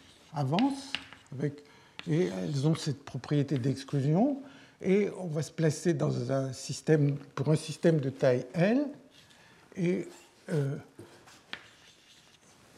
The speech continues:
il faut dire comment on connecte le système au réservoir. Et donc,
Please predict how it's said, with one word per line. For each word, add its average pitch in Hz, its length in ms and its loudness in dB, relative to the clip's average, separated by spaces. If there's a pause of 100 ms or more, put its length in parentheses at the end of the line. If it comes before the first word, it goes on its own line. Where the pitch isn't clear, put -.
(200)
il 202 60 -10
faut 165 220 0
dire 180 340 4
comment 185 300 6
on 170 60 4
connecte 180 640 6 (180)
le 139 80 -2
système 156 420 2
au 151 60 4
réservoir. 151 760 6
Et 196 60 0
donc, 170 280 0